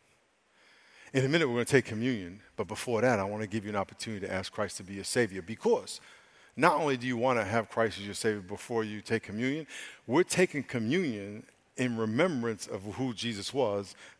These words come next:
this being a big part of who he was. So when we take communion, we're not only saying, "We remember you died for us and rose from the dead," but we remember everything you told us,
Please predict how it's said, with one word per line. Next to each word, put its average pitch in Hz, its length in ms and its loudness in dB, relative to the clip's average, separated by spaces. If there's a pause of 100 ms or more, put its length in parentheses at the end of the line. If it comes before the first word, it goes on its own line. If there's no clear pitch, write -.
(120)
this 147 240 6
being 117 200 -2
a 110 40 -4
big 113 180 -2
part 143 240 6
of 123 60 6
who 156 120 6
he 131 60 4
was. - 380 4 (760)
So - 140 -2
when 143 60 2
we 131 80 2
take 196 200 6
communion, 131 540 0
we're 123 80 0
not 170 140 4
only 143 180 2
saying, 131 300 0
"We 139 100 2
remember 127 340 0
you 120 140 -4
died 113 320 8
for 120 80 -6
us 110 120 -8
and 110 80 -8
rose 117 140 -2
from 113 120 -10
the 110 60 -4
dead," 120 280 6
but 110 160 -6
we 127 100 -6
remember 127 520 0
everything 165 400 -2
you 156 160 -8
told 202 340 -6
us, - 240 -12